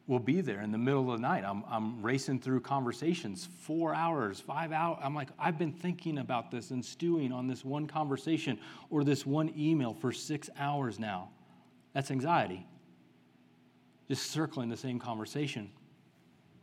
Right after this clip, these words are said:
And then when you, when you're doing that and you let that kind of sink in,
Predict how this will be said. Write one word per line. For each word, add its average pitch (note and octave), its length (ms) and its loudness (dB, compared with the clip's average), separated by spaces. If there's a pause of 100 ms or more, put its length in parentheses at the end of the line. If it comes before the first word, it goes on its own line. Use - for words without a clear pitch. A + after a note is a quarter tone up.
(2750)
And C3+ 140 4
then C#3+ 140 4
when C#3 140 6
you, D3 200 4
when C3 180 4
you're B2+ 100 4
doing D3 460 8
that B2+ 200 6
and B2 80 0
you B2+ 100 4
let C#3+ 280 4
that C#3 180 2
kind C3+ 140 2
of B2 60 -2
sink C#3+ 300 -2
in, D#3+ 200 2